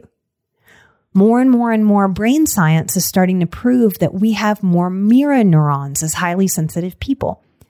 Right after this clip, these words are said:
These are the same neurons that are firing in a new baby when they mirror us smiling or sticking out our tongues. It's why, if you're into child development,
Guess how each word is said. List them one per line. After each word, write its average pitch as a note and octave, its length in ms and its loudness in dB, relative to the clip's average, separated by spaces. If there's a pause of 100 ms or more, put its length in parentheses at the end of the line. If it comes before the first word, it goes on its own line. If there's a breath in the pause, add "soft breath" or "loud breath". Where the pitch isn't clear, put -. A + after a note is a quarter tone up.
(400 soft breath)
These G3 180 2
are G#3 80 2
the F#3+ 100 0
same A#3 540 0
neurons F#3 600 0 (280 soft breath)
that F3+ 120 0
are F#3 80 0
firing F#3+ 800 -2
in G3 140 2
a F#3 320 -2 (320 soft breath)
new G3+ 340 4
baby A#3+ 680 -2 (280)
when G#3 200 2
they A#3 120 2
mirror C4 480 0
us E3 200 2
smiling A#3+ 640 0
or D#3+ 100 2
sticking B3+ 360 -2
out G#3+ 140 2
our G3 100 2
tongues. G3+ 560 -6 (580)
It's G3 220 0
why, E3 280 0
if C4 220 -4
you're E3+ 280 -2 (180 soft breath)
into G3+ 300 2
child F#3 400 -2
development, F3+ 680 -2